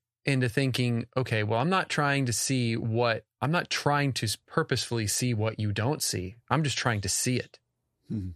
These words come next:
Speaker 1: whatever it might be." So it's just kind of, like, allows you to open your own brain rather than be inside somebody else's, you know? At least that's how I read it.
Speaker 2: Yeah. And I just felt like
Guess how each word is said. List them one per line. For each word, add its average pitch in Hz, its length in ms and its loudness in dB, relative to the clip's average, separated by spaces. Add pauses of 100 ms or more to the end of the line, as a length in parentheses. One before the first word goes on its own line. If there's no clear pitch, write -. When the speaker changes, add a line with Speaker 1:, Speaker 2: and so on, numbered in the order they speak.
(140)
Speaker 1:
whatever 120 440 0
it 123 200 0
might 107 240 -2
be." 113 380 -2 (360)
So - 100 -8
it's 131 80 -2
just 151 120 -2
kind 156 120 0
of, 139 80 -2
like, 131 180 0 (260)
allows 120 520 2
you 117 160 0
to - 260 -4
open 113 300 -2
your 110 180 -2
own 120 240 2
brain 98 300 -2
rather 101 280 0
than 101 220 0
be 110 220 -2
inside 104 420 0
somebody 98 300 -2
else's, - 580 -4
you 110 80 -4
know? 101 140 -4 (180)
At 113 180 0
least 110 220 -2
that's 101 220 -2
how 95 100 -2
I 98 100 -2
read 98 200 -4
it. - 160 -14
Speaker 2:
Yeah. 147 560 0
And 175 180 0
I 196 80 0
just 185 260 -4
felt 196 200 -2
like 151 260 0